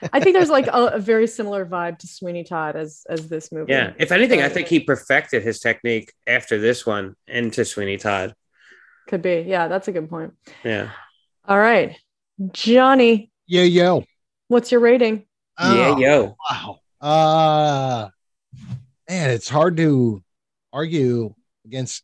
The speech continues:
Speaker 3: anything you guys have said about this movie. Uh, I love the look of this movie. The acting was spot on.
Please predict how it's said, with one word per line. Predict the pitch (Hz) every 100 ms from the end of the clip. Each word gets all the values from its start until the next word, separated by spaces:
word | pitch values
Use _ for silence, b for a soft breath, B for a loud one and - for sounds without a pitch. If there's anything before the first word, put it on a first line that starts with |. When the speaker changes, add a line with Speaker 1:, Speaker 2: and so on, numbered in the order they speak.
| -
Speaker 3:
anything | 175 202 185 185 175
you | 151
guys | 160 143 135
have | 104 -
said | - - - 139 135
about | 110 104 -
this | 92 -
movie. | 113 113 98 85
Uh, | 101 110 110 110
I | - 123
love | 120 120 123 135 143 147 139 -
the | 113
look | 110 113 117 - -
of | 98
this | 98 92 -
movie. | 101 92
The | 90 98 -
acting | 139 139 127 117
was | 110 104 - -
spot | - - - 131 127
on. | 117 113 110 110